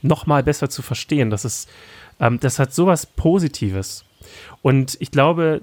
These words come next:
das liegt einfach daran, dass die Frage nach den letzten Dingen, ähm, uns voll die Chance gibt,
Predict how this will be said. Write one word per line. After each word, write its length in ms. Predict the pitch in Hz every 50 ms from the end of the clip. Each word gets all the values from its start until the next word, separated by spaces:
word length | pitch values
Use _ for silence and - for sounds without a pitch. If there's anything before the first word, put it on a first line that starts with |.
| - _
das 200 | - 139 131 -
liegt 180 | 175 - - -
einfach 200 | 143 - 190 175
daran, 420 | - 151 143 131 131 131 131 127
dass 280 | 131 127 123 - - - _ _ _ _ _ -
die 120 | - 135 120
Frage 440 | - - 127 123 160 202 180 170
nach 200 | 139 131 131 131
den 280 | - - 135 131 135 -
letzten 540 | - 160 156 143 185 - - - - 165 127
Dingen, 320 | 131 143 175 131 95 95 _ _ _ _ _ _ _ - - - - - _ _ -
ähm, 300 | - 127 123 123 127 123 -
uns 180 | 131 127 123
voll 160 | - - 139 139
die 60 | 135
Chance 400 | - - - 135 139 143 - -
gibt, 300 | 131 113 - - -